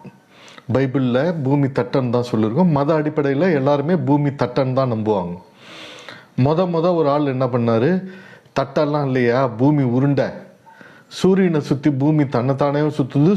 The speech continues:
சூரியனையும் சுத்துது" அப்படின்னு சொல்லிட்டாரு. அது வரைக்கும் அந்த மதத்தின் அடிப்படையில் என்ன நம்பிட்டு இருந்தானுங்கன்னா, அஹ், பூமி வந்து தட்டை, சூரியன் தான் சுத்தி சுத்தி வருதுன்னு நம்பிட்டு இருந்தாங்க.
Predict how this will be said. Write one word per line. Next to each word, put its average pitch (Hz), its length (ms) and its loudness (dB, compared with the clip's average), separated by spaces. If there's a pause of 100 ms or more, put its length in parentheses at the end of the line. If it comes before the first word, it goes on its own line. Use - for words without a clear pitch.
சூரியனையும் 175 500 2
சுத்துது" 135 440 2
அப்படின்னு 127 340 -2
சொல்லிட்டாரு. 107 440 -2 (760)
அது 147 300 0
வரைக்கும் 175 520 2
அந்த 180 180 0
மதத்தின் 160 520 0
அடிப்படையில் 147 460 0
என்ன 139 300 0
நம்பிட்டு 131 240 0
இருந்தானுங்கன்னா, 110 680 0 (1300)
அஹ், 117 360 2
பூமி 185 280 4
வந்து 170 260 0
தட்டை, 156 440 0
சூரியன் 196 420 2
தான் 185 140 0
சுத்தி 170 220 -6
சுத்தி 151 240 0
வருதுன்னு 139 340 0
நம்பிட்டு 120 260 0
இருந்தாங்க. 92 300 0